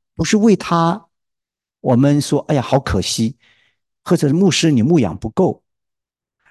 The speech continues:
人也有软弱的时候，人真的有，包括牧者也有软弱的时候。就是这个牧者，他说他也不想做。他想把这个团契说，说：“你来，你来帮我来管一阵。”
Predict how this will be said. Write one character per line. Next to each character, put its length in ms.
人 300
也 100
有 160
软 300
弱 180
的 120
时 220
候， 300
人 200
真 180
的 80
有， 140
包 180
括 100
牧 220
者 160
也 140
有 100
软 280
弱 120
的 100
时 160
候。 160
就 100
是 140
这 100
个 120
牧 180
者， 100
他 120
说 180
他 160
也 80
不 100
想 240
做。 300
他 100
想 180
把 120
这 80
个 80
团 280
契 140
说， 160
说 160
：“你 240
来， 300
你 180
来 260
帮 220
我 100
来 120
管 300
一 40
阵。” 180